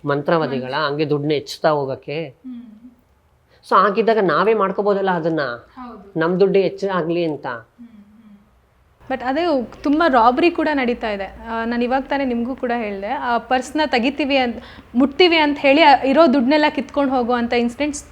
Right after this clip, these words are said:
Speaker 2: ಲೈವಲ್ಲೇ ನಾನ್ ತುಂಬಾ ಜನ
Speaker 1: ಯಾರೇ ಆಗ್ಲಿ ಈಗಿನ ಜನರೇಷನಲ್ಲಿ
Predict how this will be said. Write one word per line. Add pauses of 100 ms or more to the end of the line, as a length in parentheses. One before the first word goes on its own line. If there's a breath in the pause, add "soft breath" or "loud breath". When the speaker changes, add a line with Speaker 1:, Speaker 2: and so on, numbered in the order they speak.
(120)
Speaker 2:
ಲೈವಲ್ಲೇ
ನಾನ್
ತುಂಬಾ
ಜನ
Speaker 1:
ಯಾರೇ
ಆಗ್ಲಿ
ಈಗಿನ
ಜನರೇಷನಲ್ಲಿ